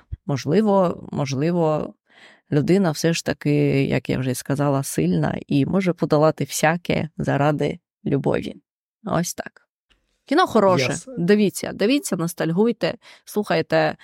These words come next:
Speaker 1: наші подкасти і дивіться, теж ностальгуйте. <laughs>
Speaker 2: Так, да, друзі, е, тому, е, хочете, щ-, щоб ми якийсь фільм, е, зробили, як це, знаєш, огляд, е, е,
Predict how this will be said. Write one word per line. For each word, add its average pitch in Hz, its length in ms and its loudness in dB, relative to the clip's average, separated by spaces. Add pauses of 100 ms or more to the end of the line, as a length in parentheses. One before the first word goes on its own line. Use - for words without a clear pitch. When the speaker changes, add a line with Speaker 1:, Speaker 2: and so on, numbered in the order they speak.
(260)
Speaker 1:
наші 160 520 -2
подкасти - 540 -2
і 185 60 2
дивіться, 170 460 -2
теж - 280 -6
ностальгуйте. 175 800 -4
<laughs> 214 1600 -2
Speaker 2:
Так, 147 300 4
да, 151 280 4
друзі, 135 560 0
е, 143 300 -2
тому, 180 400 -2 (320)
е, 147 240 0
хочете, 190 440 -4 (420)
щ-, - 260 -14
щоб 151 220 -8
ми 165 120 0
якийсь 156 380 -4
фільм, 139 640 -4
е, 120 1040 -6
зробили, 131 680 -2
як 120 220 -6
це, 113 200 -12
знаєш, 127 380 -10
огляд, 135 600 -2
е, 120 240 -6 (480)
е, 131 40 -10